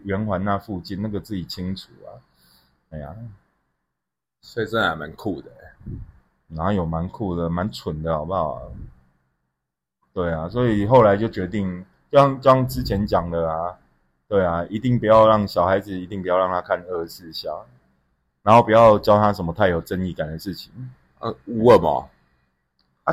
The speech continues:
Speaker 1: 他要不要有正义感是他以后他自己的发展啊。对啊，你不用从小帮他灌输说啊，你一定要帮助别人啊，干嘛？他要不要帮助别人是他自己决定的事情。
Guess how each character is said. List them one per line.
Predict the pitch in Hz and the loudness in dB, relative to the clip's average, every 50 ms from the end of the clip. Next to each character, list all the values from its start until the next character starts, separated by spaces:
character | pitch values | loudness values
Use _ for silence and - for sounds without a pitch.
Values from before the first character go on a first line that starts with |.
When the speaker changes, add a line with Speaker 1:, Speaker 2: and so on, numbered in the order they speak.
| - - | -4 0
Speaker 1:
他 | - 170 170 180 | 4 6 6 8
要 | 185 180 151 | 8 8 10
不 | 156 | 10
要 | 160 156 | 10 8
有 | 135 113 | 8 6
正 | - 147 135 139 | 4 2 0 0
义 | 135 | 0
感 | 127 117 92 92 | 0 0 -2 -2
是 | 98 113 | -2 0
他 | 95 113 113 | 2 2 2
以 | 110 101 92 104 | 2 2 2 4
后 | 107 101 | 4 4
他 | 104 104 101 | 4 4 2
自 | - - | 0 -2
己 | 104 92 | -6 -6
的 | 80 90 | -6 -6
发 | 82 - 92 87 90 | 0 2 4 4 4
展 | 90 - - - - _ - | 2 -2 -8 -10 -10 _ -20
啊。 | 71 - 120 123 _ _ _ _ _ _ _ _ | -20 -20 -20 _ _ _ _ _ _ _ _ _
对 | - 90 87 | -4 -2 -2
啊， | 85 82 95 | -2 -4 -4
你 | 92 92 | -4 -4
不 | 85 117 | 2 6
用 | 120 123 123 120 113 107 | 6 6 6 6 4 0
从 | - 104 104 113 | 0 0 0 2
小 | 113 95 | 2 2
帮 | 87 107 107 | 2 2 2
他 | 107 107 | 2 2
灌 | 107 - 110 101 101 | 4 4 4 4 4
输 | 98 - 101 98 | 0 -6 -8 -6
说 | 95 104 98 98 101 | 0 2 4 4 4
啊， | 95 | 4
你 | 92 90 92 101 | 2 -2 -4 -8
一 | |
定 | 101 - 110 104 104 | -8 -6 -6 -4 0
要 | 107 107 104 98 95 - _ _ _ _ _ _ | 2 2 2 2 0 -4 _ _ _ _ _ _
帮 | - 101 104 110 | -2 0 0 0
助 | 110 - 120 110 | 0 -2 -2 -2
别 | 104 92 - 87 82 87 95 | -2 -2 -4 -4 -4 -4 -2
人 | 95 90 80 82 82 | -4 -4 -4 -6 -6
啊， | 82 82 82 | -6 -8 -6
干 | - - 98 90 | -4 -4 -4 -4
嘛？ | 85 71 64 65 65 69 73 - - | -6 -8 -12 -14 -12 -12 -12 -6 -2
他 | 123 127 | 0 2
要 | 131 127 | 2 4
不 | 113 113 | 4 4
要 | 113 | 2
帮 | 110 113 110 113 | 4 2 -2 -2
助 | - 117 92 | -4 -10 -10
别 | - 90 87 | -8 -8 -8
人 | 87 82 82 85 | -8 -8 -10 -12
是 | 85 87 - | -14 -14 -10
他 | 92 87 85 | -10 -10 -10
自 | - 98 | -10 -12
己 | 85 78 - | -12 -12 -12
决 | - 80 78 | -12 -12 -12
定 | 76 76 87 82 76 | -12 -12 -12 -12 -14
的 | 76 | -14
事 | 78 - - 85 73 | -16 -18 -18 -18 -18
情。 | - - - 139 - | -16 -18 -18 -18 -20